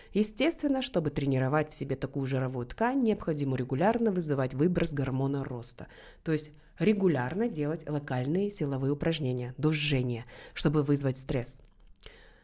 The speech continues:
Давайте перейдём к конкретным практическим рекомендациям. Например,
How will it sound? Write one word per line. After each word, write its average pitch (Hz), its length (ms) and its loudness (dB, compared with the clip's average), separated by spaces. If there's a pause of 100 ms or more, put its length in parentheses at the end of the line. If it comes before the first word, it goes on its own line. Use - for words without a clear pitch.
(180)
Давайте 226 300 -2
перейдём 196 420 0
к - 160 -12 (140)
конкретным 165 640 2
практическим - 600 0
рекомендациям. 131 800 0
Например, 175 460 4